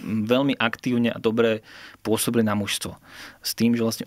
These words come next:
ukľudňovali situáciu. Oni ich aj vypočuli, ale snažili sa ich ukľudniť, aby to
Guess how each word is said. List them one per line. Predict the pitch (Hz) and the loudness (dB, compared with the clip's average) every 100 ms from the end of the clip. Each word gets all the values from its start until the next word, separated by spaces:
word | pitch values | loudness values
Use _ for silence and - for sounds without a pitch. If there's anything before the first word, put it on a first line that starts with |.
| 120 | -4
ukľudňovali | - 120 113 110 | 0 2 2 2
situáciu. | - 117 107 107 - | -2 -4 -4 -4 0
Oni | 98 170 151 | 2 4 2
ich | |
aj | 120 | 0
vypočuli, | 101 123 117 131 127 | 0 0 0 0 2
ale | 110 107 | 2 0
snažili | 120 123 117 | 0 0 0
sa | 120 | -2
ich | 110 | -4
ukľudniť, | 104 117 104 | -2 0 2
aby | 110 | 0
to | 120 | 2